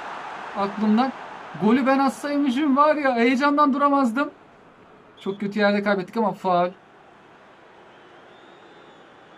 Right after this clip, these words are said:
Yetiş ona varan. Faul yok. Var. Avantaja bıraktı.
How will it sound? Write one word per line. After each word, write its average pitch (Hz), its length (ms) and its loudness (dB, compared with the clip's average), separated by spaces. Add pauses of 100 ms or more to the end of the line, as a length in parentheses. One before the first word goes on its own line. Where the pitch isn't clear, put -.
(1600)
Yetiş 226 280 -10
ona 214 180 0
varan. 226 360 0 (1080)
Faul 254 220 0 (140)
yok. 240 320 -2 (340)
Var. 190 260 -4 (360)
Avantaja 185 520 -4
bıraktı. 175 500 -4